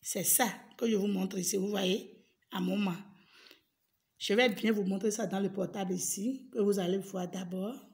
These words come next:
Je vais bien vous montrer ça ici.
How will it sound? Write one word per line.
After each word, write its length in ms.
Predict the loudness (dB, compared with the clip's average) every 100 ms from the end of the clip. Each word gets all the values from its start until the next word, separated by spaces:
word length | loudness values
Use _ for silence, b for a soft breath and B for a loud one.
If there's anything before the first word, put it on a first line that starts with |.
| _ _ _ _ _ _ _ _ _ _ _
Je 100 | -4
vais 300 | -2 2 0
bien 320 | -2 -6 -6 -6
vous 160 | -4
montrer 360 | -4 -4 -4 -6
ça 220 | -4 -4
ici. 880 | -4 -4 -4 -6 -14 -16 -18 -20